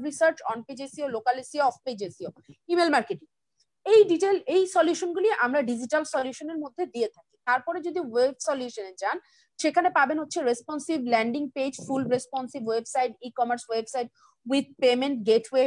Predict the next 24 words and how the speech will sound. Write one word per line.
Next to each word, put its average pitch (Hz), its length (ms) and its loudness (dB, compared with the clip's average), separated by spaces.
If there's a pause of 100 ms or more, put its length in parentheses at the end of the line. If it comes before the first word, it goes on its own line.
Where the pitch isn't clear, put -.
(140)
responsive 247 560 -2 (200)
WordPress 220 420 6 (120)
website, 247 400 2 (320)
পিএইচডি, 269 420 2 (120)
এইচটিএমএল, 254 540 0 (140)
এসইও 254 280 4 (100)
optimization, 254 680 0
ইউআই, 240 420 4 (140)
ইউএক্স 226 340 2 (120)
design, 254 260 2 (340)
মানে 269 140 -10 (300)
ওয়েব 370 160 4
সলিউশনের 403 560 2
যেই 285 260 0
যেই 359 140 2
option 320 400 2
গুলি, 349 160 0 (140)
service 240 340 2
গুলি 320 160 -4
আমরা 294 180 0
দেই, 277 260 0 (120)
সেটা 254 220 2
এখানে 190 320 -6
দেয়া। 143 160 -10